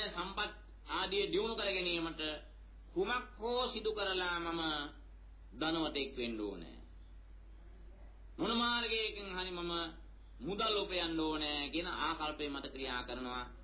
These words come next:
එබඳු පුජ්‍යලයා, පින්නතුනි, බුදුහාමුදුරුවෝ පෙන්වා දෙන්නේ එකස් අඳ පුජ්‍යලයෙක් වශයෙන්. දැස තිබුණත් ඔහු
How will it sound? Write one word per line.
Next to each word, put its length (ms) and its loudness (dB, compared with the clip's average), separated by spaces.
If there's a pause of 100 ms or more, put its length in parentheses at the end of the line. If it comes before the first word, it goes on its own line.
(220)
එබඳු 360 0
පුජ්‍යලයා, 640 2
පින්නතුනි, 540 0 (100)
බුදුහාමුදුරුවෝ 640 -2
පෙන්වා 340 -2
දෙන්නේ 340 2 (1120)
එකස් 380 -2 (280)
අඳ 220 -2
පුජ්‍යලයෙක් 580 -2
වශයෙන්. 400 -12 (1160)
දැස 320 0
තිබුණත් 520 -2
ඔහු 200 2